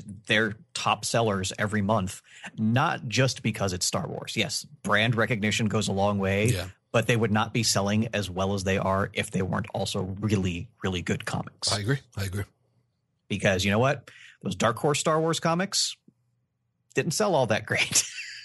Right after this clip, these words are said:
Speaker 2: Yeah.
Speaker 1: They were, they were good. Some of them were quite good, but brand recognition only gets you so far.
Speaker 2: Yeah, I agree. They, it,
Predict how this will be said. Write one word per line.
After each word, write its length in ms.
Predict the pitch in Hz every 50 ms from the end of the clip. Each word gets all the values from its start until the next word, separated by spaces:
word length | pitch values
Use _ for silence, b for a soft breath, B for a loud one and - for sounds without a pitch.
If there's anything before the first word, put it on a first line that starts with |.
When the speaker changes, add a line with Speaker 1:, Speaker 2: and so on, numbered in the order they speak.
| B B B B B _ _ _ _ _ _ _ _ _
Speaker 2:
Yeah. 200 | 98 98 87 190 -
Speaker 1:
They 120 | 147 156 143
were, 180 | 131 139 143 139
they 120 | - 196
were 100 | 165 135
good. 400 | 107 92 139 202 330 359 320 - _
Some 160 | - - 131
of 80 | 147 185
them 80 | 269 254
were 100 | 196 143
quite 260 | - 208 269 269 -
good, 320 | - 120 101 101 101 107
but 380 | 95 107 101 101 98 98 - - B B B B B B B B
brand 320 | 110 - 95 104 104 104
recognition 420 | 107 104 - 113 110 110 98 107 98
only 120 | 98 98
gets 160 | 92 98 95 -
you 80 | 110
so 160 | - - -
far. 300 | - - 95 - - - - _
Speaker 2:
Yeah, 160 | 123 127 156 156 - _ _
I 120 | - 107 110
agree. 220 | 95 104 113 113 - _ _ _ _ _ _ _ _ _ _
They, 120 | 95 92
it, 320 | 95 98 120 107 104 104